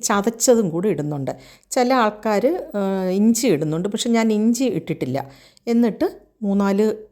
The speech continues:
ചെറിയ പച്ചമുളകും കൂടെ കട്ട് ചെയ്തിട്ടിട്ടുണ്ട്. അതിൻ്റെ കൂടെ തന്നെ കുറച്ച് കരിയാപ്പില എടുത്ത് ചെറുതായിട്ട് അത് ഞാൻ കട്ട് ചെയ്ത്, ആ, മാവിൻ്റെ കൂടെ ഇട്ട് കൊടുത്തിട്ടുണ്ട്.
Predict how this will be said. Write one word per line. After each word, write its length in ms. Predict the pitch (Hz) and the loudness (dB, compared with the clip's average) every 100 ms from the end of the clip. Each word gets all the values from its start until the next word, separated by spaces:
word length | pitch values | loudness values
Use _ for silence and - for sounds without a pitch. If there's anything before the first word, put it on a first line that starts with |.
| 175 - | -12 -2
ചെറിയ 260 | 196 196 196 | 0 2 0
പച്ചമുളകും 600 | 196 - 214 202 175 175 170 | -4 -2 2 4 4 2 2
കൂടെ 120 | 202 - | -2 -2
കട്ട് 160 | 247 - | -2 2
ചെയ്തിട്ടിട്ടുണ്ട്. 560 | 170 135 127 127 123 - - _ _ - | 2 2 -6 -8 -8 -8 -14 _ _ -4
അതിൻ്റെ 240 | 247 254 277 | 0 0 2
കൂടെ 200 | 226 208 220 | 2 2 0
തന്നെ 200 | 160 180 277 - _ _ _ _ - | -2 -2 -6 -14 _ _ _ _ -6
കുറച്ച് 300 | 208 196 254 208 | -6 -4 -2 0
കരിയാപ്പില 480 | 170 165 165 185 185 | 2 2 0 0 0
എടുത്ത് 220 | 143 151 269 262 | -2 -2 -4 0
ചെറുതായിട്ട് 520 | 220 208 190 180 180 - - 202 | 0 2 2 0 0 -6 -6 -4
അത് 120 | 196 269 180 | -2 0 0
ഞാൻ 100 | 165 170 | -2 -4
കട്ട് 260 | 160 - | -8 -2
ചെയ്ത്, 220 | 190 143 240 - - _ _ - | 0 0 -2 -4 -20 _ _ -8
ആ, 40 | 175 165 170 | -4 -2 -2
മാവിൻ്റെ 340 | 165 160 156 151 | 0 0 0 0
കൂടെ 160 | 147 302 185 | 0 0 0
ഇട്ട് 120 | 170 135 | 0 0
കൊടുത്തിട്ടുണ്ട്. 480 | 131 - 131 120 | -2 -4 -4 -4